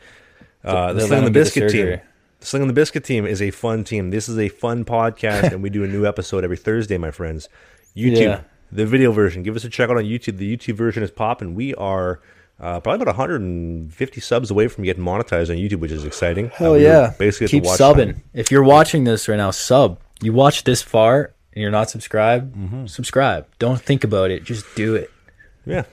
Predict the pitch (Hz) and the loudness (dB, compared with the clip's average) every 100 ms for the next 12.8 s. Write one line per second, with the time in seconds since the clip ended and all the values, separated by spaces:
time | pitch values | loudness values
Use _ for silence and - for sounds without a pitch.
0 | _ 117 143 - 147 - 151 127 160 104 | _ -2 -2 0 -2 0 0 -2 -4 -4
1 | - _ _ 107 107 98 90 113 131 147 | -6 _ _ -8 -6 -6 -4 -4 -2 -4
2 | - - 127 131 113 101 135 - 101 92 | -4 -2 0 0 0 -2 -2 -2 0 0
3 | 85 101 127 - - - 95 95 92 95 | -2 -4 -8 -14 -20 -10 -6 -4 -4 -4
4 | 95 98 117 92 90 87 113 _ _ _ | -4 -4 -4 -4 -2 -2 -4 _ _ _
5 | _ _ _ - 95 90 95 101 160 _ | _ _ _ -8 -6 -2 -2 -2 -6 _
6 | _ _ _ - 87 90 90 - 87 101 | _ _ _ -12 -6 -2 -2 -4 -4 -2
7 | 101 107 113 110 113 123 135 - 110 107 | 0 0 0 0 -2 -2 -6 -6 -8 -6
8 | 143 95 90 113 117 147 - 80 87 90 | -6 -4 -4 -4 -4 -6 -8 -12 -8 -6
9 | 98 107 98 95 104 113 104 107 107 117 | -6 -6 -6 -4 -4 -6 -2 -2 -2 -4
10 | 104 - - 107 107 113 113 104 113 107 | -6 -8 -4 -4 -2 0 0 0 0 0
11 | 113 107 107 127 95 80 _ - 101 107 | 0 0 0 0 -2 -10 _ -8 -2 -2
12 | 196 110 95 98 92 104 107 85 | -2 -4 -4 -4 -4 -4 -6 -8